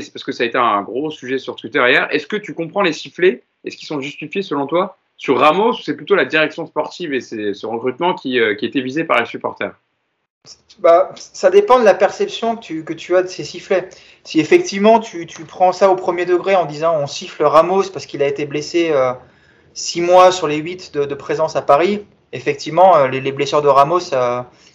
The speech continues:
Speaker 2: c'est pas de sa faute, euh, c'est pas à cause de lui qu'on prend trois zéro à Monaco, qu'on se fait éliminer contre le Real. Enfin, si, si, si, si on s'arrête effectivement, euh,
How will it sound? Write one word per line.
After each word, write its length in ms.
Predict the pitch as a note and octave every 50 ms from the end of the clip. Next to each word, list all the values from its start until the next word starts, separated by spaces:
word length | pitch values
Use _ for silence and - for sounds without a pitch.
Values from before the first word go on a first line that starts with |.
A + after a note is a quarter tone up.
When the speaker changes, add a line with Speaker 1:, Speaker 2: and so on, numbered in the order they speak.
| _ _
Speaker 2:
c'est 160 | - - B2
pas 140 | - C3+ C3+
de 40 |
sa 180 | - - D3 C3+
faute, 440 | - - E3+ F3+ F#3 G3 G3 G3 -
euh, 180 | D3 C3+ C3
c'est 180 | B2 - - -
pas 120 | - C#3
à 60 | C3+ C3+
cause 200 | C3+ D3 C#3 C3+
de 80 | D3
lui 180 | D3 D3+ D#3+ F3
qu'on 140 | E3+ D#3+ C3+
prend 160 | - - C#3
trois 220 | - - D3 C#3+
zéro 200 | C#3 D3 C#3 C#3 C#3
à 40 |
Monaco, 580 | C#3 C3+ C3+ C#3 C#3 C#3 C#3 D3+ E3+ F3 F3+ F#3
qu'on 120 | F3+ F3
se 100 | C#3 -
fait 80 | - D3
éliminer 300 | C3+ C#3 C#3+ C#3+ C#3+ C#3+
contre 200 | C#3+ C#3 - -
le 60 | C#3
Real. 300 | C3 C3+ C#3+ D#3 E3 E3+
Enfin, 260 | D#3 - D3 B2 A#2+ - - - - - - - - - _
si, 180 | - - E3+ D#3
si, 320 | - - E3 E3 E3+ E3+
si, 160 | E3 - D#3+
si 200 | D3+ - - E3
on 80 | E3 E3
s'arrête 420 | E3 - F3 E3+ F#3+ G3 G3 -
effectivement, 600 | E3 D3+ E3 D#3+ - E3+ F3 F#3 F#3+ F#3 E3+ C#3+
euh, 340 | C3 C3 B2+ B2+ B2+ C3 C3